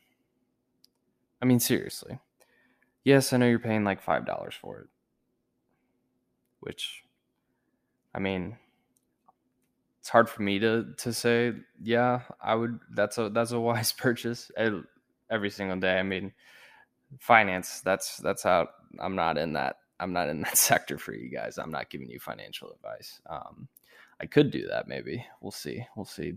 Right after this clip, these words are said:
But anyway, um, do you think that person wants to screw up your order? Like,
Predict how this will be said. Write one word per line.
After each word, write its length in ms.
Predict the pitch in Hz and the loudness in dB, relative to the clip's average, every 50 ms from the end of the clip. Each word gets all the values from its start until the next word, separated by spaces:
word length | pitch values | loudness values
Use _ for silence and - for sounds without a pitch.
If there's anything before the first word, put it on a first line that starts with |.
| - _ - | -12 _ 0
But 280 | 104 98 87 - - _ _ _ _ _ _ _ _ _ _ _ _ | 2 2 2 2 -4 _ _ _ _ _ _ _ _ _ _ _ _
anyway, 400 | 113 113 101 85 - - - 123 - _ _ _ _ _ | -2 -2 -2 -2 -4 -8 -10 -14 -16 _ _ _ _ _
um, 400 | 82 101 104 101 80 76 73 - - _ _ _ _ _ _ _ _ _ _ _ _ _ _ _ _ _ _ _ _ _ _ _ _ _ _ _ | -4 -2 -2 -2 -2 -4 -8 -12 -16 _ _ _ _ _ _ _ _ _ _ _ _ _ _ _ _ _ _ _ _ _ _ _ _ _ _ _
do 120 | - 127 127 | -2 0 2
you 140 | 139 147 147 | 2 2 2
think 580 | - - - 170 175 180 170 - _ - - _ _ _ _ _ _ _ _ _ _ _ _ _ _ _ _ _ _ | -2 -2 -2 0 0 0 0 -4 _ -16 -20 _ _ _ _ _ _ _ _ _ _ _ _ _ _ _ _ _ _
that 260 | - 120 120 123 - - | 2 4 4 4 2 0
person 640 | - 120 117 113 113 - - 139 139 143 143 143 143 - _ - | 2 4 4 4 2 0 -2 -2 0 0 -2 -2 -6 -12 _ -4
wants 220 | 113 113 - - | -2 -2 0 0
to 80 | 104 104 | -2 -4
screw 280 | - - - 104 110 | -4 -4 0 2 2
up 160 | 120 117 - - | 2 2 0 -2
your 100 | 101 95 | 0 2
order? 360 | 101 120 147 160 170 156 - - _ _ _ _ _ _ _ _ _ _ _ _ _ _ _ _ _ _ | 2 2 2 0 -2 -4 -8 -16 _ _ _ _ _ _ _ _ _ _ _ _ _ _ _ _ _ _
Like, 240 | 190 175 151 - - | -2 -2 -2 -2 -6